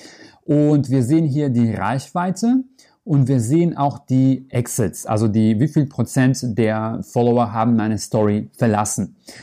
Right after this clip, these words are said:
Und das ist das, was ich eben erzählt habe. Ähm, hier habe ich zum Beispiel nur ein einziges Foto und da haben wir eine Abs-, äh, Absprungrate oder Exit Rate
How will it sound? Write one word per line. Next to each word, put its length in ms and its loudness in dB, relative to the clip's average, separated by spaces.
Und 160 2
das 140 2
ist 80 2
das, 180 -2
was 120 -2
ich 180 -4
eben 200 2
erzählt 380 -2
habe. 380 0
Ähm, 320 2
hier 200 0
habe 100 2
ich 60 -4
zum 120 -2
Beispiel 280 -2
nur 280 2
ein 300 -2
einziges 560 -2
Foto 600 0
und 300 0
da 420 -2
haben 260 0
wir 300 -2
eine 520 0
Abs-, 340 -4
äh, 40 -2
Absprungrate 1300 0
oder 240 -2
Exit 400 -4
Rate 300 0